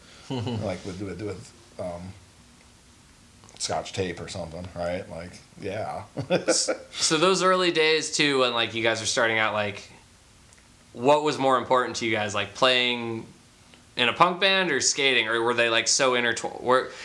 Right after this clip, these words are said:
Speaker 3: or,
Speaker 2: Like I
Speaker 3: hang
Speaker 2: said,
Speaker 3: on.
Speaker 2: the band, we didn't even try to play for, like, a year after we came up with the concept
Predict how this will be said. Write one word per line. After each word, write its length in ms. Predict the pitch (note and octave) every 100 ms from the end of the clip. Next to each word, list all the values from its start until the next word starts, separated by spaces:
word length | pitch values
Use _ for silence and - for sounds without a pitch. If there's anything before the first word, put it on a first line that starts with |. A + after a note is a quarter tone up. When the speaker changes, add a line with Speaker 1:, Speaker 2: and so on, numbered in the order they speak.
| -
Speaker 3:
or, 400 | - D#3+ D#3+ - - - - - F#3
Speaker 2:
Like 120 | C#3+
I 20 |
Speaker 3:
hang 80 | D3
Speaker 2:
said, 100 | A#2
Speaker 3:
on. 60 | D3
Speaker 2:
the 60 |
band, 360 | A#2+ C#3+ C#3 C3
we 80 | C#3
didn't 180 | C3 A#2
even 180 | G#2
try 220 | F#2 G2 F#2
to 60 |
play 240 | - G2 G2+
for, 160 | G2+
like, 160 | F#2+ F2+
a 60 |
year 400 | F#2 F#2+ G2+ F#2
after 160 | F2+ F#2+
we 100 | F2
came 220 | G2+ F#2
up 120 | F2
with 100 | -
the 60 | G#2
concept 680 | - F#2+ F#2+ G2 F#2 F#2